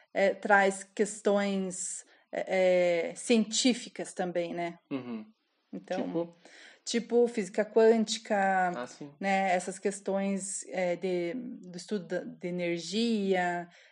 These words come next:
Speaker 1: é, do, do, do arquétipo, dos próprios arquétipos, né? Que foi lá do, do, do psicoterapeuta, né? Do Carl Jung, Jung,
Speaker 2: Uhum.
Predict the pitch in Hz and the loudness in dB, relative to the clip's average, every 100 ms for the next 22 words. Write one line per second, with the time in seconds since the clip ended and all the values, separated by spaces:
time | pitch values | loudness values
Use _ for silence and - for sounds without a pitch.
0 | _ - 160 170 - 71 - - 175 175 | _ -8 -4 -6 -8 -12 -16 -16 -8 -6
1 | 170 175 175 175 175 185 - _ - 190 | -6 -10 -12 -12 -14 -18 -20 _ -4 2
2 | 185 185 214 208 214 214 - 196 180 175 | 2 2 2 4 4 -2 -14 -14 -14 -10
3 | - 196 196 190 170 170 208 233 233 - | 2 2 2 0 0 2 2 2 0 -8
4 | 185 196 208 202 - 185 180 180 175 170 | -6 -4 -4 -6 -4 -2 2 0 0 -4
5 | 165 170 - 180 180 170 - - 180 - | -8 -12 -10 -8 -6 -8 -12 -8 -8 -8
6 | _ _ 180 175 - 180 196 202 185 180 | _ _ -4 -4 -4 -2 -2 -2 -4 -4
7 | 180 180 175 175 175 180 190 196 180 170 | -4 -4 -4 -4 -4 -6 -4 -6 -6 -4
8 | 196 233 240 254 | -2 -2 -4 -10